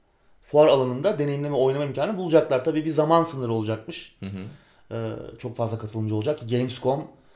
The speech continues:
Speaker 1: e, hani E üç falan diyoruz ama Gamescom dünyanın en büyük oyun fuarı.
Speaker 2: Oldu.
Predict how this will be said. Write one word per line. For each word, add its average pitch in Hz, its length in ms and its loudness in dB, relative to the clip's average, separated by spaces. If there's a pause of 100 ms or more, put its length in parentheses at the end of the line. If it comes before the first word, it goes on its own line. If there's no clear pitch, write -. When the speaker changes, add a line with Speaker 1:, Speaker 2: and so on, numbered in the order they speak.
(300)
Speaker 1:
e, - 60 -12
hani 110 320 -6
E 120 240 -2
üç 120 100 -8
falan 135 260 -4
diyoruz 120 180 -2
ama 165 160 0
Gamescom 127 560 -2 (520)
dünyanın 131 360 -2
en 147 160 0
büyük 139 160 -2
oyun 131 200 4
fuarı. 107 440 0 (160)
Speaker 2:
Oldu. 101 340 2